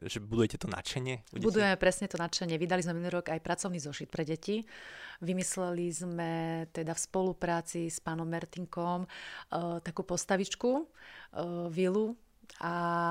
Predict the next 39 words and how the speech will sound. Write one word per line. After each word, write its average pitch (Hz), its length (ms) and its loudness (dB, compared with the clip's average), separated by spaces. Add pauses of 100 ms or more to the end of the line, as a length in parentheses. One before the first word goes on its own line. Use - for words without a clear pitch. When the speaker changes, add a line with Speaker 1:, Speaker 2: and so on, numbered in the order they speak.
(400)
Speaker 2:
e, 175 400 -2 (240)
malého 170 800 2
Huga, 202 480 6 (220)
ktorý 170 240 2
teda 170 160 -4
sprevádza 160 560 0 (160)
tie 165 80 0
deti 160 320 0
po 156 80 -2
tej 160 400 0
galérii. 165 480 2
E, - 40 -16 (760)
je 180 160 0
to 180 160 0
f-, - 240 -6
hravou 190 320 4
formou, 165 640 0
e, 165 200 0 (920)
môžu 170 400 0
teda, 165 240 2 (320)
a 175 80 6
je - 80 0
to, 196 160 0 (240)
naozaj 196 320 8
je - 80 -6
to 175 80 2
nakombinované 180 640 0
s - 160 -4
tou 170 160 2
stálou 180 320 4
expozíciou, 160 560 -2
s - 60 -10
tými 175 180 -4
dielami, 170 320 -2
ktoré 165 240 0
sú - 80 -6
vystavené 220 640 2 (400)
a - 80 0
ktoré 196 480 6